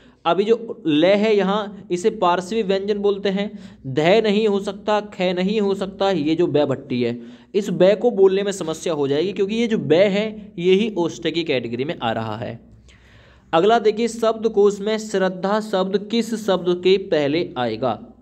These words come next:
श्रद्धा किस शब्द के पहले आएगा? सवाल नंबर सात इंपॉर्टेंट है,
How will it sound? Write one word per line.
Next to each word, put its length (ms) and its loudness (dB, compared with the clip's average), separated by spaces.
श्रद्धा 400 2
किस 220 -2
शब्द 340 -4
के 120 -2
पहले 320 2
आएगा? 240 0
सवाल 300 0
नंबर 220 -2
सात 260 -2
इंपॉर्टेंट 460 -4
है, 160 -2